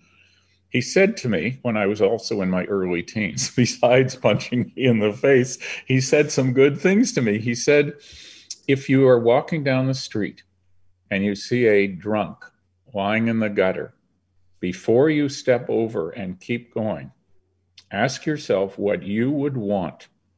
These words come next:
if you were that drunk." Now that's fucking brilliant.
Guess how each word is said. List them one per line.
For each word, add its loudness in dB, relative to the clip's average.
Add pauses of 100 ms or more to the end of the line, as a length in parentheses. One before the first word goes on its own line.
(140)
if -14
you -2
were -2
that -2
drunk." -12 (880)
Now -6
that's 0
fucking -6
brilliant. -4